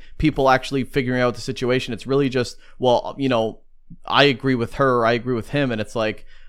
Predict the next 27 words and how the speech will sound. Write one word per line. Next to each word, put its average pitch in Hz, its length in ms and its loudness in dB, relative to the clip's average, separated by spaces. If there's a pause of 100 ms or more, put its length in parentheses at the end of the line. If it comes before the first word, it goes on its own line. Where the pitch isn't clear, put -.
well, 131 80 -6
they 135 120 4
both 220 300 0
kinda 110 160 0
did 98 160 -8
shady 107 240 -2
shit. 123 200 -2
That's 180 180 4
why, 262 160 4
like, 180 180 4
cancel - 300 -2
culture 151 240 -2
is - 60 -4
so 113 140 -4
scary. 135 440 2
It's 107 120 -6
because, 123 300 -2
like, 117 200 0
once 156 260 -2
you 220 60 -2
say 131 240 0
something, 95 500 -4 (480)
it's 123 220 -6
not 180 180 4
even 123 220 0
yours 127 340 2
anymore. 76 540 -8